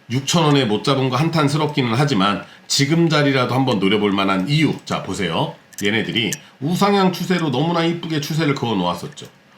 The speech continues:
그죠? 단기 추세 또 이렇게도 그어 놨었어요. 계속적으로 추세의 곡선이 어때요? 각도가 격해지고 있죠. 완만한 추세가 아니라 계속 어떻게 되고 있어요? 요렇게 추세가 있다가,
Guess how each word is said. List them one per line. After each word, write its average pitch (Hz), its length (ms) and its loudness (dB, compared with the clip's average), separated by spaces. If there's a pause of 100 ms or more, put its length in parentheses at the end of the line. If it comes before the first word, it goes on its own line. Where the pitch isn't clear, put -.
그죠? 170 260 -2 (240)
단기 175 380 2
추세 180 300 0
또 190 100 2
이렇게도 160 360 0
그어 110 200 0
놨었어요. - 460 -6 (340)
계속적으로 180 800 2
추세의 196 400 2
곡선이 135 380 0
어때요? 110 500 0 (360)
각도가 127 680 -2 (800)
격해지고 143 600 2
있죠. 92 320 -4 (720)
완만한 214 840 4
추세가 185 440 2
아니라 92 460 0 (260)
계속 147 340 2
어떻게 120 260 -2
되고 90 200 -2
있어요? 127 260 -10 (260)
요렇게 170 480 2
추세가 160 380 0
있다가, 151 580 0